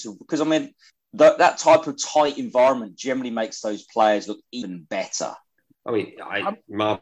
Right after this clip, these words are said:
Speaker 2: we used to play five-a-sides
Speaker 3: yeah.
Speaker 2: at Stopsley, didn't we?
Speaker 3: Yeah, we used to do. But I mean, going to, back to Andrew's question, I, I, some of the footage, I didn't see Ricky on there. I'm not sure if he was injured, 'cause I mean,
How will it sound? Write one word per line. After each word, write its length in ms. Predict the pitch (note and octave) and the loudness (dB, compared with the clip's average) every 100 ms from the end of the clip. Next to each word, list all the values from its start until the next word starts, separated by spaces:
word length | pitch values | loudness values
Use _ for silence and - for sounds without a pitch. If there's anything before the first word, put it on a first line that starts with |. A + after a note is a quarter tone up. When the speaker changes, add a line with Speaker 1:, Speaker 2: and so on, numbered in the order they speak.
| - | -6
Speaker 2:
we 200 | C3 C#3+ | 0 2
used 200 | D3 C#3 - | 2 -2 -2
to 40 | |
play 160 | C#3 B2 | 0 2
five-a-sides 500 | C#3 B2 G3 C#3 A2+ | 2 2 2 2 0
Speaker 3:
yeah. 40 | |
Speaker 2:
at 60 | A2 | -4
Stopsley, 460 | - C#3+ - G2 F#2 | -6 -6 -4 -6 -4
didn't 200 | A2 F#2 | -6 -8
we? 140 | E2 _ _ | -14 _ _
Speaker 3:
Yeah, 220 | E3+ G#3 F3 | -4 2 2
we 140 | E3 | 2
used 160 | G3 F#3+ | -2 -4
to 80 | D3 | -4
do. 180 | D3+ C3+ - _ _ - | -6 -6 -16 _ _ -4
But 80 | |
I 60 | D3+ | -2
mean, 360 | E3 D#3 D3 D3 | 0 0 -2 -2
going 240 | F3+ E3+ | -2 -2
to, 180 | E3 D#3+ | -6 -6
back 260 | - D#3+ - | -2 -4 -2
to 100 | C#3+ | -4
Andrew's 400 | F3+ D3 C3 - | -2 -4 -6 -4
question, 640 | C#3 D#3+ - A2 G#2+ G#2+ - | -4 -4 -4 -8 -8 -8 -12
I, 60 | - - | -14 -10
I, 100 | - C3 _ _ | -10 -10 _ _
some 260 | - F#3 G#3 | -12 -12 -8
of 60 | |
the 140 | F#3 - | -10 -6
footage, 420 | F#3 - E3 B2+ | -6 -4 -4 -2
I 60 | |
didn't 240 | D3 F#3+ D3 | -4 -4 -6
see 300 | - G#3 G3 | -8 -6 -2
Ricky 280 | D3+ C3 C3+ | -4 -2 -4
on 120 | B2+ | -2
there. 140 | B2+ | -2
I'm 140 | C3 D#3 | -2 -2
not 200 | F3+ - | -4 -4
sure 300 | - D#3+ C#3 | -2 0 -2
if 80 | C3 | -2
he 140 | D3 | -2
was 180 | C#3 C3 | -2 -2
injured, 440 | F3+ E3+ C3 A2 | -4 -4 -6 -6
'cause 100 | A2+ | -6
I 60 | B2 | -4
mean, 340 | C3 C3 B2+ | -2 -4 -6